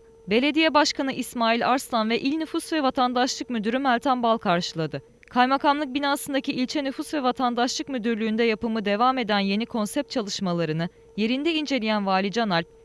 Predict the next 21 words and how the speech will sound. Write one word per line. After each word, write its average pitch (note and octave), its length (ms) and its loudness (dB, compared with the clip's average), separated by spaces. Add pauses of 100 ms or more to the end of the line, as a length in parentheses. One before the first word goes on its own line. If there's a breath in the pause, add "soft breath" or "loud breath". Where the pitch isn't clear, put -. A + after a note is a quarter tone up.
(240)
işlem E4 400 0
yaptıran C#4+ 480 0
vatandaşlarla A#3+ 800 0
sohbet A#3+ 460 -4
etti. E3 340 -6 (480)
Lalapaşa C#4+ 480 4
ilçesinde D4 600 2
esnaf D#4 320 0
ziyaretinde C#4 640 0
bulunan B3 340 0
Vali A#3 260 2
Canalp, B3 340 0 (200)
vatandaşlarla D4 800 2
sohbet D4 420 0
ederek C#4 320 2
salgınla C#4+ 500 0
ilgili B3 360 0
olarak B3 400 0
uyulması C4 460 -2
gereken C4 400 0
kurallar F#3 540 2